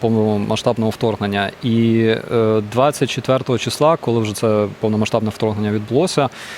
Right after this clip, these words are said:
е, я її не бачив,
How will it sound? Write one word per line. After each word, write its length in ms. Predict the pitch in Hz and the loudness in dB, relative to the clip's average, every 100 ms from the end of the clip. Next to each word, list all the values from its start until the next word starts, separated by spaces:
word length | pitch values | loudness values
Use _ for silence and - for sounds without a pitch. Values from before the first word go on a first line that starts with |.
| - - - - | -16 -18 -14 -4
е, 480 | 120 107 110 107 107 110 - - 135 113 104 | 0 2 2 2 0 -2 -8 -8 -4 -2 0
я 300 | 135 165 165 | 2 2 2
її 680 | 113 120 110 117 135 135 131 | 2 0 0 0 2 2 2
не 260 | 120 127 | 2 2
бачив, 460 | 113 123 120 - 104 | 2 2 2 0 -2